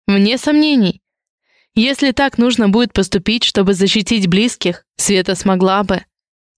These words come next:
Но все равно. Ее внутри телепало.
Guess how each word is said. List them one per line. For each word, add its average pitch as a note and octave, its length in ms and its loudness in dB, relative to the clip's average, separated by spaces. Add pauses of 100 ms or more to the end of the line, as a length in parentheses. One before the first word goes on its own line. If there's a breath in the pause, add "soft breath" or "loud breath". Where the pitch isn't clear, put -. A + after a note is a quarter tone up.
(100)
Но G#3 140 4
все - 180 0
равно. G3 520 2 (480)
Ее A#3 320 2
внутри A#3 420 0 (100)
телепало. G#3+ 760 0